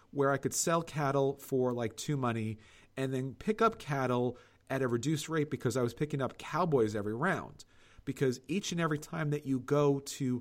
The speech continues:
place your disc for delivering your cattle, you are gonna place hazards on the board.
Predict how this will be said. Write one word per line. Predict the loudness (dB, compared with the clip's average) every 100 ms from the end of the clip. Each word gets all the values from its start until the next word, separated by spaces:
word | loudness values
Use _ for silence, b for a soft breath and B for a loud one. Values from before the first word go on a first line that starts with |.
| -6
place | 0 0 2 0
your | 0
disc | 0 -2
for | -2 -2
delivering | 0 0 2 0
your | -2
cattle, | -2 -2 0 -2 -4 B B B B _
you | 0 4
are | 4
gonna | 2 -2
place | -2 -2 -2
hazards | -8 -8 0 0 0 2
on | 2 2
the |
board. | 0 2 4 2